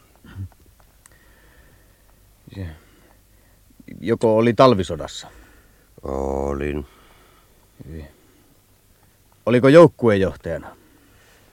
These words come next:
Speaker 2: No, sinäkin. Ensin olin ryhmän johtajana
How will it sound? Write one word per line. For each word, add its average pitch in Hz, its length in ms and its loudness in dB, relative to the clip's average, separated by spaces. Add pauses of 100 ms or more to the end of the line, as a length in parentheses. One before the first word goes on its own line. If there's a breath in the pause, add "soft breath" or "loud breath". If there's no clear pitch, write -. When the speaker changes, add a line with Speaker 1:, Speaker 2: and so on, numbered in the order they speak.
(340 soft breath)
Speaker 2:
No, 98 380 -2 (580 loud breath)
sinäkin. 87 1120 -4 (1400 soft breath)
Ensin 101 420 0
olin 110 300 -2 (220 loud breath)
ryhmän 95 600 -4
johtajana 104 680 -8